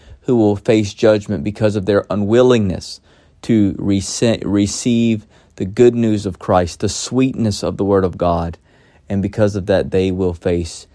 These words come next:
judgment, and that is the reality of it, and that is what causes the bitterness in John's stomach. And now we get to this really interesting picture of the church, the protected church,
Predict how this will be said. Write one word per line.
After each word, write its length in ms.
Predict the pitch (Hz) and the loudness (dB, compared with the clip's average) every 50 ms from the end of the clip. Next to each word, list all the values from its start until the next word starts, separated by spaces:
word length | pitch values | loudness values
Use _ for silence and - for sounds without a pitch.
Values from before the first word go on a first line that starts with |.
| _ _ _ _ _ - 95 | _ _ _ _ _ -8 -6
judgment, 640 | 95 98 110 101 101 95 92 - 95 87 85 85 - | -2 2 4 4 4 4 0 -4 -6 -6 -6 -6 -8
and 120 | 90 85 90 | -6 -4 -2
that 160 | 95 95 95 | -2 0 0
is 200 | 95 92 87 92 | 0 -2 -2 -4
the 120 | - 90 | -4 -4
reality 680 | 90 90 92 92 92 95 95 95 95 90 - - 95 87 - | -2 0 0 0 0 0 0 0 -2 -4 -4 -8 -10 -6 -2
of 200 | - 101 95 90 | 0 0 0 0
it, 80 | 90 87 | 0 -2
and 120 | 87 87 | -2 -2
that 160 | 92 95 98 | 0 0 0
is 160 | 98 92 92 | 0 -2 -2
what 360 | 101 95 90 - _ _ - - | -2 -4 -4 -6 _ _ -18 -8
causes 420 | - 107 90 90 87 85 87 95 | -2 0 0 0 0 -4 -8 -10
the 80 | 101 87 | -10 -6
bitterness 720 | 80 - 127 131 127 113 101 92 87 87 - - - - _ _ _ _ _ _ _ _ - - | 0 4 4 4 4 2 0 0 -2 -4 -6 -10 -14 -16 _ _ _ _ _ _ _ _ -8 -4
in 380 | 101 98 92 90 90 87 87 | -2 -2 0 -2 -2 -2 -4
John's 440 | 82 101 85 80 80 80 82 82 - | -4 -4 -4 -4 -4 -4 -6 -8 -8
stomach. 360 | - - 117 113 104 95 - - - _ - - - - - - - _ _ - | -4 0 0 2 2 0 -2 -6 -14 _ -20 -20 -20 -20 -20 -20 -20 _ _ -2
And 120 | 123 123 | 0 2
now 320 | 143 180 240 240 185 143 | 2 4 4 4 4 4
we 180 | 127 117 120 139 | 2 2 0 -2
get 280 | 131 127 135 113 - - | 0 4 2 2 2 0
to 100 | - 120 | -6 0
this 260 | 123 117 113 - - | 0 0 0 -2 -6
really 520 | - 202 233 247 247 226 185 151 131 123 | -4 -2 0 4 4 4 6 6 4 2
interesting 760 | - - - 131 135 147 - 147 131 - - 120 110 107 104 | 0 -2 -4 -4 -4 -2 -2 -4 -6 -4 -4 -4 -2 -2 -4
picture 840 | - - - 143 143 - - - - - 92 87 87 90 92 92 - _ _ _ _ _ _ _ _ - | -4 0 2 2 2 0 -4 -12 -4 -2 0 2 2 0 0 -2 -4 _ _ _ _ _ _ _ _ -4
of 580 | - 127 135 156 165 175 180 196 190 180 - - | 0 4 4 6 6 6 4 2 0 -2 -8 -12
the 360 | - - 127 127 120 113 113 110 | -10 -4 0 2 2 2 0 -2
church, 580 | - - - - 165 135 120 120 120 123 - | -4 -8 0 2 4 6 6 4 2 0 -2
the 100 | - 123 | -4 -4
protected 720 | - - 113 107 - - 147 156 160 - - 147 135 135 | -2 -2 -4 -4 0 0 0 0 0 -2 -6 -6 -6 -6
church, 580 | - - - 151 127 110 104 101 - - - | -8 -4 -2 0 2 2 2 0 -4 -10 -20